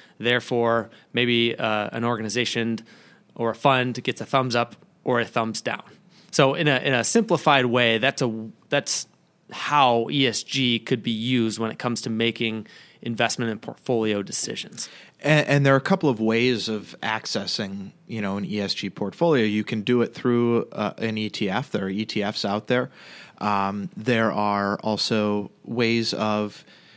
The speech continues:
Speaker 2: uh, using separately managed accounts to screen out, uh, for, you know, maybe you don't wanna support gun manufacturers. Maybe you don't wanna support oil companies. Maybe you don't wanna support this one company because you think they've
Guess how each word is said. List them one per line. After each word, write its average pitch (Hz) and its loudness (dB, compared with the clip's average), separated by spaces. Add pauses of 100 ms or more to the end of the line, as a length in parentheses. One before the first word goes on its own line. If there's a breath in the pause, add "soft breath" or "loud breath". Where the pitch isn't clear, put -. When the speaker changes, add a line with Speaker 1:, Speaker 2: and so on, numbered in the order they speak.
(120)
Speaker 2:
uh, 95 -2
using 110 -2
separately 104 -2
managed 101 -2
accounts 110 -4
to 110 -2
screen 131 0
out, 110 2 (240)
uh, 98 -2
for, 104 0 (440 loud breath)
you 120 -2
know, 104 0
maybe 107 0
you 107 4
don't 104 0
wanna 110 0
support 120 -2
gun 117 0
manufacturers. 92 -4
Maybe 98 -2
you 98 -4
don't 101 -6
wanna 101 -6
support 120 0
oil 110 0
companies. 104 -6
Maybe 104 -2
you 104 0
don't 101 -2
wanna 101 -4
support 110 -2 (460 loud breath)
this 117 0
one 123 0
company 113 -2
because 101 -2
you 104 0
think 98 -6
they've 98 -6